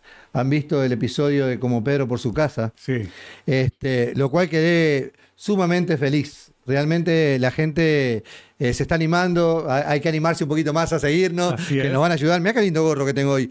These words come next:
Speaker 1: que los cumpla, ¿eh?
Speaker 2: <laughs>
Speaker 1: Este, y, y realmente estoy muy feliz. Estoy vi-, estoy viendo que desde Argentina,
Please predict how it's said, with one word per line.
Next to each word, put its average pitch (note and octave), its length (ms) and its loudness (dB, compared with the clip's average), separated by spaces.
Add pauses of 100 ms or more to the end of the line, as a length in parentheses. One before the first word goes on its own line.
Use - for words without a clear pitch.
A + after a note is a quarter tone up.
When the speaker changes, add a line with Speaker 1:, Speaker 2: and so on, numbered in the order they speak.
(240)
Speaker 1:
que D3+ 220 2
los C#3+ 140 0
cumpla, F3 520 0
¿eh? A#3 220 2 (180)
Speaker 2:
<laughs> G#3+ 80 0
Speaker 1:
Este, F#3+ 760 0 (200)
y, E3 760 2 (380)
y D#3+ 140 2
realmente F#3+ 360 0
estoy F#3 180 0
muy F3 160 2
feliz. D3 300 0
Estoy D3 200 0
vi-, G#3 180 -2
estoy F#3+ 240 0
viendo G3+ 320 2
que D#3 260 0
desde C#3+ 200 2
Argentina, D#3+ 800 0